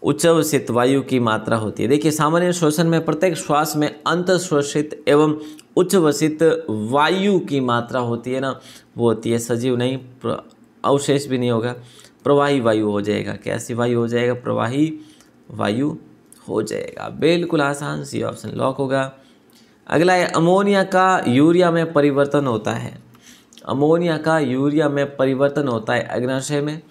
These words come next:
यकृत में, वृक्क में या अमा-, अमाशय में। देखिए अमोनिया का यूरिया में जो परिवर्तन होता है ना वो यकृत में होता है। किस में होता है? लीवर में होता है। ठीक है, तो राइट आंसर आपका बी ऑप्शन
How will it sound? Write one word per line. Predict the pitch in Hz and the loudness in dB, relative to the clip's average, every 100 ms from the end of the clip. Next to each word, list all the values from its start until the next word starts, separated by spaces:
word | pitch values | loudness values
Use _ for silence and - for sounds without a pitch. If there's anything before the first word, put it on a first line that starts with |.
| - - _ - | -20 -20 _ -4
यकृत | 110 113 139 143 147 | -2 0 0 0 0
में, | 151 - - _ - | -4 -6 -18 _ -8
वृक्क | 104 139 143 151 | 0 0 0 0
में | 151 120 113 | 0 0 2
या | 127 | 2
अमा-, | - - 127 131 127 123 - - | 0 -2 -2 0 0 -2 -6 -2
अमाशय | 139 131 123 98 | 0 0 -2 -4
में। | - - _ - | -6 -14 _ -8
देखिए | - - 123 | -4 0 2
अमोनिया | 165 180 185 175 | 2 2 2 2
का | 160 | 2
यूरिया | 135 139 156 160 | 2 2 2 2
में | 151 147 | 2 0
जो | 147 | 0
परिवर्तन | 135 135 135 135 135 | 0 0 0 -2 -4
होता | 117 123 | -2 -2
है | 123 | -2
ना | |
वो | 113 110 | -2 0
यकृत | 107 110 113 110 107 | 0 -2 -4 -6 -6
में | 90 | -10
होता | - - | -10 -14
है। | - _ _ - _ _ - - - - | -16 _ _ -20 _ _ -20 -20 -20 -8
किस | 113 127 | -8 -4
में | |
होता | 120 131 | -4 0
है? | 151 156 | 0 0
लीवर | 101 113 110 104 | -2 0 2 0
में | 104 | -2
होता | 104 - | -6 -10
है। | |
ठीक | - 143 143 | -8 -6 -6
है, | |
तो | - 110 | -4 -4
राइट | 113 110 | -4 -4
आंसर | 110 107 101 | -8 -8 -10
आपका | 104 - 156 - - _ - _ - | -10 -8 -8 -8 -20 _ -20 _ -4
बी | 143 151 | 2 4
ऑप्शन | 117 110 - 165 | 4 0 -2 -4